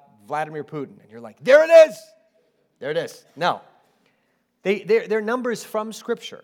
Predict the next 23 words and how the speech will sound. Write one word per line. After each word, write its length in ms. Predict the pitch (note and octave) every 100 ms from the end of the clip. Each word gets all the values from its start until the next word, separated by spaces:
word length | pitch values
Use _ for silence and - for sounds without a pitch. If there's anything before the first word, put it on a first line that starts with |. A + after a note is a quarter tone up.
| _
right? 300 | B2 B2+ E3 _ _
And, 160 | - D3+
and 220 | F3 E3+ - _
twenty-four 460 | - F#3+ G#3+ G3 F3+
is 400 | D#3 C#3+ - - _ _ _ _
twelve 400 | _ C#3 F3 F#3+
times 440 | - C#3 D#3+ F3 -
two, 360 | - C4 D3
and 200 | B2 C#3+
we 120 | D3 F3
know 240 | D3 E3+
the 80 | E3+
number 180 | D#3+ D#3
twelve 280 | D#3+ D#3
is 280 | D#3+ F#3+ E3 - _
significant, 840 | - G3+ G#3+ B3+ F#3+ - G#2 -
the 100 | C3
twelve 400 | A2+ A#2 D3+ D3
tribes 240 | - D3+ C#3
of 100 | D#3
Israel, 320 | A#3 C#3 B2+
the 120 | A2
twelve 360 | - D#3 D3+